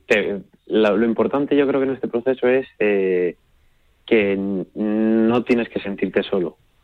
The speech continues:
Pero no sentirte solo porque lo estés, sino porque, o sea, que, que no es necesario,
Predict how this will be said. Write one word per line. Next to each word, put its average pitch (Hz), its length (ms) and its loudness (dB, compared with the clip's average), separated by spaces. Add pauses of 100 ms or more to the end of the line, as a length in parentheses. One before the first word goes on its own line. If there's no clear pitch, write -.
(360)
Pero 110 140 2
no 117 120 2
sentirte 135 380 0
solo 127 220 2
porque 104 240 -2
lo 101 80 -2
estés, 143 380 -2
sino 107 180 -6
porque, 95 580 0
o - 20 -16
sea, 104 180 0
que, 101 220 -4 (280)
que 107 100 0
no 110 100 2
es 123 80 0
necesario, 120 560 0